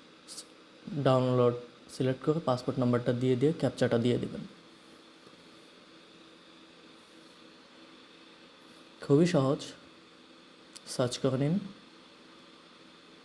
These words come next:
এবার দেখুন এখানে এসে ভিউয়ে ক্লিক করবেন, এখানে হচ্ছে পিডিও এনরোলমেন্ট কার্ড, এটা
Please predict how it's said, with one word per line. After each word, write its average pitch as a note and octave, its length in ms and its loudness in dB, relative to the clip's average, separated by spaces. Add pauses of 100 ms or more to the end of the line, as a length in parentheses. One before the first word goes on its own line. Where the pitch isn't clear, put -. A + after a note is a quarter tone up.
(480)
এবার B2+ 240 2
দেখুন A#2+ 260 -2
এখানে A#2+ 220 -4
এসে A#2+ 280 -4
ভিউয়ে B2 300 0
ক্লিক C3 240 -2
করবেন, D3 240 -4 (1700)
এখানে B2+ 220 0
হচ্ছে B2 160 -2 (100)
পিডিও C#3+ 300 6 (160)
এনরোলমেন্ট C3+ 500 -2 (320)
কার্ড, A2+ 240 -4 (1120)
এটা C3+ 120 4